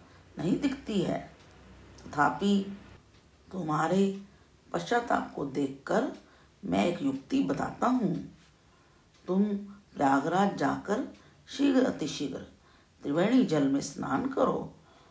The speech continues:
उससे तुम्हारा उद्धार होगा। इसके अतिरिक्त और कोई साधन नहीं है, परंतु प्रयाग अथवा किसी भी तीर्थ स्थान में जाकर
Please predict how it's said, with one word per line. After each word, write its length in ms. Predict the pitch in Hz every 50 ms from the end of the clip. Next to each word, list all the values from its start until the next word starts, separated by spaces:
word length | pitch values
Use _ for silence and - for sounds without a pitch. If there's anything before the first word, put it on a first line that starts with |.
| - - _ _ -
उससे 300 | - - - - - 196
तुम्हारा 720 | 185 170 156 151 147 135 135 135 139 147 170 220 262 262 - - - - _ _ _ _ -
उद्धार 380 | - 277 - - 262 - - -
होगा। 560 | 269 269 269 247 165 151 143 - - - - - - - _ _ _ _ - - - _ _ _ _ -
इसके 320 | 156 - - - - 185 180
अतिरिक्त 640 | 170 175 - - 196 196 - - - 185 - - - - - _ _ -
और 220 | - - 170 170 170
कोई 220 | - - - -
साधन 540 | - - - 160 160 - - 202 285 294 269
नहीं 240 | 277 269 254 226 190
है, 360 | 139 - - - - - - - - - _ - - - _ - _ _ _ -
परंतु 640 | - 147 151 160 175 - - 196 196 196 196 - - - - - - - - _ - -
प्रयाग 400 | - - 135 131 135 151 165 175
अथवा 580 | - - - - 175 190 202 190 202 254 - - - - - _ _ _ _ - -
किसी 280 | - 196 - - 294 277
भी 100 | 262 240
तीर्थ 280 | 202 - 170 175 170 -
स्थान 320 | - - - 156 143 143
में 180 | 147 156 151 147
जाकर 500 | 170 151 135 135 - - 165 208 247